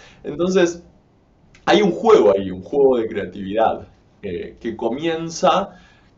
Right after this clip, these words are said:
con un, un espacio de drama bastante alto,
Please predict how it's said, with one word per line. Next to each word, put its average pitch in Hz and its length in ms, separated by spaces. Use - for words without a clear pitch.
con 117 320
un, 107 640
un 92 280
espacio 123 540
de 104 100
drama 113 380
bastante 139 400
alto, 131 420